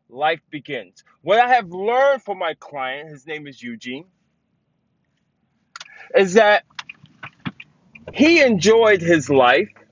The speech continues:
but he checked out once he felt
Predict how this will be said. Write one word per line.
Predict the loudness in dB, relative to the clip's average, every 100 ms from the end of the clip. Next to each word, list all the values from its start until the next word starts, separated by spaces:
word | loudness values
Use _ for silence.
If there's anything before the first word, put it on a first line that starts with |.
| _ _ _ _ _ _ _ _ _ _ _ _ _ -20 -20 _ _ _ _ _ -20 _ -8
but | -2 -2
he | -2 -8
checked | -6 0 0 2 4
out | 4 4 2 -2 -10 -14 _ _ _ _ _ _ _ _ _ _ _ _ _ _ _
once | -2 2 2 -2
he | -6 -6
felt | -6 0 2 2 -2